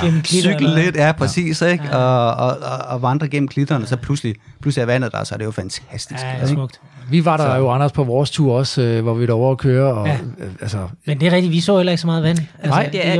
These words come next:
Speaker 1: vi
Speaker 4: det
Speaker 1: ikke.
Speaker 4: er i realiteten, f-, altså
Speaker 1: Mm.
Speaker 4: først, når du kører direkte på stranden der ved
Speaker 1: Mm.
Speaker 4: Blokhus, at du
Speaker 1: Mm.
Speaker 4: er sådan ude og tænker, "Yes, nu
Speaker 1: Ja.
Speaker 4: er jeg ude ved, ved, ved Vesterhavet."
Speaker 3: Men jeg må dog sige, jeg husker området omkring Henne Strand som bare værende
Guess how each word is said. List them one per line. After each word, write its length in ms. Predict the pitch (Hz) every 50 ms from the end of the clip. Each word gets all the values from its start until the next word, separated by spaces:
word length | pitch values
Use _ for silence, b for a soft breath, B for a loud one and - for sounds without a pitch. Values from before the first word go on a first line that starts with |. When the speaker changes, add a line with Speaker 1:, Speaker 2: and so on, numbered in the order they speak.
| 170
Speaker 1:
vi 60 | 165 -
Speaker 4:
det 60 | 185
Speaker 1:
ikke. 0 |
Speaker 4:
er 140 | 190 202 208
i 40 |
realiteten, 640 | 196 185 170 165 165 165 - - 190 185 196 190 170 - -
f-, 40 | -
altså 180 | 175 165 - 170
Speaker 1:
Mm. 160 | 143 135 127
Speaker 4:
først, 280 | 185 180 185 180 -
når 60 | - 185
du 80 | 170
kører 280 | 165 - - 190 180 180
direkte 440 | 175 185 185 170 165 165 170 - 180
på 160 | - - 175
stranden 460 | - - - 175 165 - - 175 170
der 120 | 175 170
ved 120 | 165 165 151
Speaker 1:
Mm. 60 | 135
Speaker 4:
Blokhus, 560 | 165 170 175 - - - 175 156 156 151 -
at 160 | - 165 160 160 135
du 40 |
Speaker 1:
Mm. 60 | 127 127
Speaker 4:
er 120 | 147 160 170
sådan 300 | 165 - - 180 175 165
ude 320 | - 170 175 175 175 -
og 80 | - 160
tænker, 360 | - - 180 165 160 151 160 156 151 151 151
"Yes, 360 | 156 165 165 156 - - - -
nu 60 | 156 151
Speaker 1:
Ja. 60 | 180
Speaker 4:
er 40 | 180
jeg 160 | 170 170 165
ude 240 | 160 156 156 160 156
ved, 280 | 160 156 147 139 139 139 - -
ved, 240 | 151 143 147 143 143 143
ved 120 | 156 151 151
Vesterhavet." 680 | 139 160 160 156 - - 147 139 143 135 - 143 147 - b b b b b
Speaker 3:
Men 120 | 143 151
jeg 100 | 151 151
må 80 | 151 151
dog 240 | 156 180 196 220
sige, 220 | - - 170 160 147
jeg 80 | 156
husker 520 | 139 - - 220 - - - 120 98 92 - - _ -
området 320 | 143 151 160 147 135 135
omkring 260 | 131 117 127 123 117 98
Henne 200 | 117 135 139 131
Strand 300 | - - 113 107 - -
som 300 | - - 113 107 101 - -
bare 240 | 101 92 104 117 113
værende 320 | 110 104 101 101 98 95